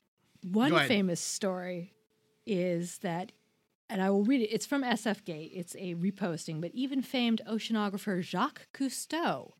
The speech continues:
Speaker 1: is said to have had a brush with something horrific in a deep water dive in the mid nineteen seventies. "The world isn't ready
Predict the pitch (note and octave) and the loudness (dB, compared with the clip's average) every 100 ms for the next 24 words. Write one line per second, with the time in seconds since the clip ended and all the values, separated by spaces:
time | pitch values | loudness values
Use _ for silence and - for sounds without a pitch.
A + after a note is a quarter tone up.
0 | _ - - - - G#3 - F3+ G#3+ C#4 | _ -20 -20 -8 -2 0 2 2 2 0
1 | A#3 F#3 F#3 G#3 E3 C#3 C#3 - D#3+ - | 0 0 0 -2 -4 -2 -4 -6 -4 2
2 | G3 G3 F#3 E3 F3+ D#3 F3 F3 D3 - | 2 2 -2 -2 -2 0 -2 -2 -10 -12
3 | - F3+ E3 - C4 A#3+ G#3+ G#3 G#3 - | -6 -4 -4 0 0 2 2 2 0 0
4 | F3 D3+ D#3 F3 E3+ F3 E3 D3 C#3 F3 | 0 0 -2 -2 0 2 0 -2 -6 -6
5 | E3 A#3 A#3 G#3 D#3+ - - - - - | -4 -2 0 0 -2 -10 -14 -16 -20 -20
6 | - _ - F#3 F#3 G3+ A#3+ C4+ C#4 G3+ | -20 _ 2 2 4 4 4 4 2 0
7 | G#3+ G#3+ F#3+ F#3 G#3 F3 D3 | 2 0 0 2 2 2 -2